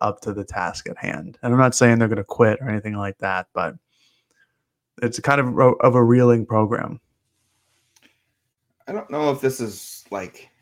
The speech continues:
Speaker 2: a fork in the road type game for Oregon, but you, they can make a pretty big statement here,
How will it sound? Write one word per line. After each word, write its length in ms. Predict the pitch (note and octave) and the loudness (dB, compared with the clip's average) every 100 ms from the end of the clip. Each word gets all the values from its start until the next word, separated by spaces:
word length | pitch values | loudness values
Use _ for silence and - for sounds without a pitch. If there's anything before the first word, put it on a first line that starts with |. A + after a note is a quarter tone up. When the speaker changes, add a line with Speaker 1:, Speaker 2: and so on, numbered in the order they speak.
| _ - | _ -14
Speaker 2:
a 60 | |
fork 360 | F#2+ - A#2 A#2 | -4 2 2 2
in 80 | A#2 | -2
the 80 | A2 | -2
road 520 | G#2 G#2 G2+ F#2+ - | 0 0 0 -4 -8
type 360 | - G2 - | -4 -2 -4
game 320 | - F2 F#2 G2 | -8 -8 -8 -10
for 180 | - - | -10 -8
Oregon, 540 | F2 G#2+ A2 A2 A#2+ - | -4 -4 -4 -6 -8 -8
but 160 | G2+ - _ - | -8 -10 _ -10
you, 200 | B2+ - | -8 -2
they 140 | G3 | -2
can 140 | A#3+ G#3+ | 0 -2
make 160 | G3 | -2
a 60 | - | -2
pretty 240 | - C#3 | -2 -2
big 180 | C3 A#2 | -2 -4
statement 460 | - A2+ G#2 F#2 E2 | -4 -2 -2 -2 -10
here, 320 | E2+ C#2 - | -10 -10 -14